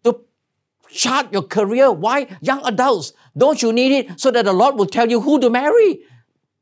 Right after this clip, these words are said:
Parents, don't you need it? God will tell you how to parent your children. In other words, God said, "If when you overcome, I will give you divine guidance."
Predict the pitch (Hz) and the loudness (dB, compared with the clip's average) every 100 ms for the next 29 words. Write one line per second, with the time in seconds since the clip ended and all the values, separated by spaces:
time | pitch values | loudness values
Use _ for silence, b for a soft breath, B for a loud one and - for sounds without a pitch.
0 | _ - - 277 311 294 208 240 233 247 | _ -6 -2 0 0 0 0 0 2 0
1 | 262 294 480 - - b b b b b | 2 2 2 0 -4 b b b b b
2 | _ 254 - 233 - 233 262 254 - 285 | _ -4 0 0 0 -2 0 0 0 0
3 | 240 - - 254 233 247 - - 330 320 | -2 -4 -4 0 0 0 -2 -2 -2 0
4 | 523 381 - _ _ _ _ _ _ _ | -2 -4 -8 _ _ _ _ _ _ _
5 | - 330 311 285 302 262 214 175 269 247 | -6 -2 -2 0 0 2 0 -2 -2 -2
6 | - 285 294 311 294 294 311 302 269 294 | -2 -4 -4 -10 -2 0 0 -2 -2 0
7 | 311 320 302 254 320 262 233 277 B 294 | 0 0 -2 -2 -2 -2 -6 -12 B -2
8 | 302 294 202 285 277 294 254 254 269 285 | 0 -2 0 0 0 0 0 0 0 -2
9 | 262 269 311 339 330 262 196 - - - | 0 0 0 0 0 -2 -8 -14 -20 -20
10 | _ | _